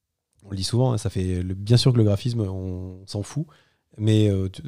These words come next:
c'est vrai que c'est plaisant. Moi, je pense souvent à Cuphead, par exemple, euh, où le, finalement, euh, le,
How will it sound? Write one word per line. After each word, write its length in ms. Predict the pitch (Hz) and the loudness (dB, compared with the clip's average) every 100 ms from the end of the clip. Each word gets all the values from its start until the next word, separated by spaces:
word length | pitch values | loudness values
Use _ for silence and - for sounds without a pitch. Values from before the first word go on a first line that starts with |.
| 104 | -8
c'est 160 | - | -4
vrai 100 | 104 | -2
que 80 | 123 | -2
c'est 80 | 110 | -2
plaisant. 400 | 107 107 127 127 | 0 2 2 2
Moi, 140 | 98 | 0
je 160 | 92 95 | -6 -8
pense 200 | - 101 | -14 -14
souvent 180 | - 101 | -6 -2
à 80 | 95 | -2
Cuphead, 380 | 107 101 123 123 | -2 0 0 0
par 160 | 95 | -4
exemple, 340 | 92 104 113 - | -4 -2 -2 -4
euh, 300 | 98 92 95 101 92 95 _ | -4 -6 -8 -10 -12 -16 _
où 180 | 117 113 | -18 -4
le, 260 | 117 107 104 _ _ _ | 0 2 0 _ _ _
finalement, 440 | 110 117 131 127 | 0 4 4 4
euh, 100 | 104 | 2
le, 320 | 101 98 101 | 0 -4 -6